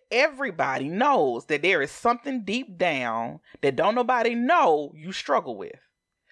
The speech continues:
that you, you have not put the effort in and the mental discipline in to get that done. And I want you to straight up look yourself in the mirror and say to yourself, "I'm not doing all I can do in that area."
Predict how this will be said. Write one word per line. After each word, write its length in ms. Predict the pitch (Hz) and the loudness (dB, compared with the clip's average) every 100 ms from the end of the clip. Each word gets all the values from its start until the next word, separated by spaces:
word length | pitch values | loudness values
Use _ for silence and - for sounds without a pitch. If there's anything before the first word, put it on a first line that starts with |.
| _ | _
that 240 | - 135 214 | -6 -4 -2
you, 180 | 226 - | -4 -6
you 240 | 151 165 | -12 -2
have 180 | 180 175 | 0 0
not 320 | 151 214 - | 0 0 0
put 160 | - 247 | -2 -2
the 180 | 175 - | -2 0
effort 360 | 196 202 170 | 0 2 -2
in 240 | 156 147 143 | -2 -4 -4
and 200 | 143 143 | -2 -4
the 40 | |
mental 340 | 135 170 175 170 | 0 0 -2 -2
discipline 540 | 175 220 165 156 143 | -2 0 -2 -4 -4
in 240 | 135 131 - - - | -4 -6 -8 -18 -6
to 120 | 208 | -6
get 240 | 156 160 | -2 -2
that 240 | 143 160 156 | 0 0 2
done. 400 | 247 185 107 73 - - - | 0 0 -8 -10 -16 -14 -2
And 120 | 160 | 2
I 160 | 196 | 2
want 300 | - 240 233 | 4 2 0
you 300 | 262 247 247 240 | -2 -4 -4 -6
to 240 | 226 170 147 - - | -6 -6 -10 -18 -4
straight 460 | - - 262 320 | -2 0 2 2
up 140 | 311 233 | 0 -2
look 240 | 262 - | -4 0
yourself 340 | 262 254 214 | 0 2 0
in 60 | 269 | 0
the 60 | 254 | -6
mirror 460 | 269 262 180 165 - | -2 2 4 4 2
and 140 | 185 | -2
say 200 | - 294 339 | -2 -2 0
to 40 | |
yourself, 520 | 208 165 170 170 165 - - - | 2 0 2 2 2 0 -20 -2
"I'm 280 | 202 208 254 | 2 2 2
not 280 | 226 196 202 | 2 0 0
doing 300 | 165 165 170 | -2 0 2
all 220 | 143 147 | 2 2
I 100 | 147 | 0
can 180 | 156 202 | -2 -6
do 360 | 180 208 135 139 | -4 -4 -4 -4
in 200 | 165 165 | -2 0
that 220 | 151 156 | 2 0
area." 380 | - 226 151 85 | 2 0 0 -6